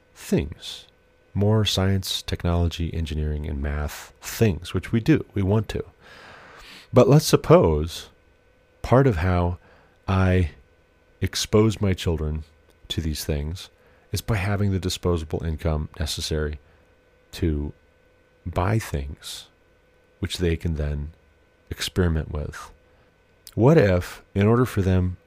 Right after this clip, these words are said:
to have the headspace to learn these things and to experiment and maybe come up with some alternative power generation or more efficient power usage devices and whatnot,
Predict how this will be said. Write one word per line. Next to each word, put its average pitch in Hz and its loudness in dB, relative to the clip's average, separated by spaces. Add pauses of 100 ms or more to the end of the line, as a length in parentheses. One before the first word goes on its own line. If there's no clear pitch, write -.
(340)
to 87 -6
have 90 0
the 80 -2
headspace 82 -2 (960)
to 85 -2
learn 95 4
these 85 0
things 76 -6
and 80 -10
to 76 -6
experiment 82 -2
and 85 -8
maybe 80 -4
come 85 -2
up 82 0
with 85 0
some 80 -8
alternative 80 -4
power 78 -4
generation 73 -6 (640)
or 82 -2
more 87 4
efficient - -2
power 87 2
usage 78 -4 (800)
devices 80 -4
and 78 -6
whatnot, 78 -4